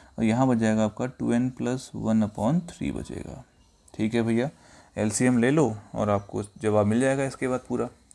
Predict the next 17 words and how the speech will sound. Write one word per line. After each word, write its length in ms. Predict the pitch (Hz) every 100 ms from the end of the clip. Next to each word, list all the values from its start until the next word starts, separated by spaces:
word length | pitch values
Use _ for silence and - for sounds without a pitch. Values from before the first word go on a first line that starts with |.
| _
ठीक 180 | - 117
है, 140 | 120 - - - - - -
चलो 460 | - 117 123 127 127 131
टू 180 | 117 113
से 240 | 113 117 113
टू 240 | 113 110
तो 180 | 107 117
साफ़ 260 | - 107 104
हो 120 | 101
रहा 140 | 87
है, 140 | 71 - - _ _ _ _ _ _ _ _ -
तो 80 | 117
ये 60 |
कितना 280 | - 101 107
मिल 200 | 113 113
रहा 140 | 117 120
है, 160 | 147